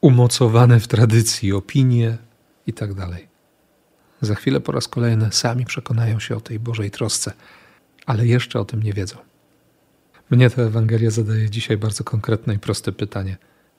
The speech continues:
Czy jestem cierpliwy? Czy się nie zrzymam na to, że czasami Bóg do czegoś zaprasza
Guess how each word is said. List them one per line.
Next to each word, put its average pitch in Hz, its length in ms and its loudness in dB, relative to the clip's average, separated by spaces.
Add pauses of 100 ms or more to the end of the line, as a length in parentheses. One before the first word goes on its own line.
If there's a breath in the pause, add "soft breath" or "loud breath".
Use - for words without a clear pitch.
(120)
Czy - 140 2
jestem 113 300 0
cierpliwy? 98 420 -8 (720)
Czy - 120 -8
się - 160 -2
nie 117 200 6
zrzymam 120 420 4 (160)
na 123 60 4
to, - 280 -2 (640)
że 110 120 -2
czasami 131 400 0
Bóg 139 220 2
do 127 100 4
czegoś 135 320 4
zaprasza 117 680 -2